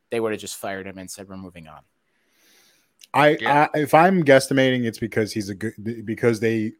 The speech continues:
Speaker 2: like him as a head coach, that they're willing to forego this.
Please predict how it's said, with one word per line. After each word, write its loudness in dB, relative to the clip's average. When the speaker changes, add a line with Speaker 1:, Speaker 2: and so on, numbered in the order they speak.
Speaker 2:
like -6
him -4
as -6
a -4
head -6
coach, -6
that -8
they're -2
willing -2
to -6
forego 0
this. -6